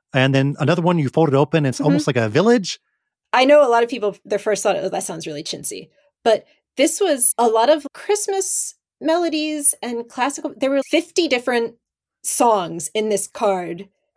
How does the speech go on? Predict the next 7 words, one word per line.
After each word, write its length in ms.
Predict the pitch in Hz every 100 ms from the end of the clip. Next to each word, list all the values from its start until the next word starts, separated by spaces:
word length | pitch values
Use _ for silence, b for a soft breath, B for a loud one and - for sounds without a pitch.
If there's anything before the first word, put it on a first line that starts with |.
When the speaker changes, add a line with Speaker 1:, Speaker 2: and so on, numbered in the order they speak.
| _
Speaker 2:
and 160 | 233 226
they 120 | 233
were 80 | 226
all 300 | 233 262 277
music 360 | 208 226 233 233
box 540 | 202 202 - - - - _ _ _ _ _ _ _
versions. 800 | 190 202 190 170 139 147 - -